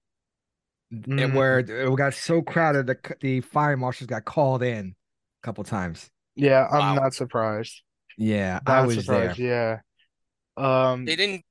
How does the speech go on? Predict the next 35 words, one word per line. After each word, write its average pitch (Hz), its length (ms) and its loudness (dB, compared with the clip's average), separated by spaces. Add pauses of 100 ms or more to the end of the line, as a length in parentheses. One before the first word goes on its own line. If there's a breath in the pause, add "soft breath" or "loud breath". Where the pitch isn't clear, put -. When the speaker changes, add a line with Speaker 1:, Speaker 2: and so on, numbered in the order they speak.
Speaker 3:
they 175 80 -4
never 233 180 -2
got 202 200 -4
that 180 180 -4
bad 170 200 -2
at 139 140 -10
Inman, 180 420 -10 (800)
but 135 360 0
Speaker 1:
No. 110 280 -10 (300)
Speaker 3:
just - 220 -6
to 165 40 -12
get 165 220 -6 (560)
to 202 180 -10
your 160 160 -8
seats, - 460 -8
it 107 80 -12
was 110 120 -16
a 101 60 -20
pain 135 220 -6
in 117 100 -8
the 123 140 -10
ass 113 180 -8
'cause 123 180 -16
there 131 60 -14
was 127 160 -18
only 156 220 -6
one 143 260 -6
staircase - 800 -8 (680)
from 131 220 -10
the 127 300 -10
main 139 260 -6
entrance 139 480 -6
down 127 320 -4
into 143 320 -14
the 131 100 -16